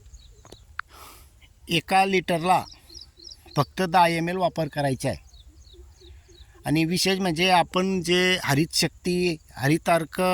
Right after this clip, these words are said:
हे सर्व कधी आपण गोमूत्र काढा, एन्झाईमचे, आपण अजून एन्झाईमचा एक व्हिडिओ वेगळा बनवणार आहेत की जेणेकरून शेतकऱ्यांनी काय काय बनवून ठेवायचं आणि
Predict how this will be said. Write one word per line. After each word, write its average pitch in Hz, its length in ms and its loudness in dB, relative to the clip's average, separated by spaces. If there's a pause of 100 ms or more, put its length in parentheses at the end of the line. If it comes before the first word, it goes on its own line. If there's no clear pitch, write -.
(340)
हे 190 120 -4
सर्व 175 380 0
कधी 208 440 -4
आपण 208 600 -6
गोमूत्र 175 480 -2
काढा, 175 520 2 (920)
एन्झाईमचे, 170 840 0
आपण 175 380 0
अजून 175 280 -2
एन्झाईमचा 175 520 0
एक 185 300 -4
व्हिडिओ 165 400 0
वेगळा 165 300 0
बनवणार 175 440 2
आहेत 151 180 -2 (1000)
की 147 120 0
जेणेकरून 175 600 -2
शेतकऱ्यांनी 156 640 -4
काय 170 240 0
काय 185 180 2
बनवून 190 300 -4
ठेवायचं 147 560 0 (500)
आणि 165 180 0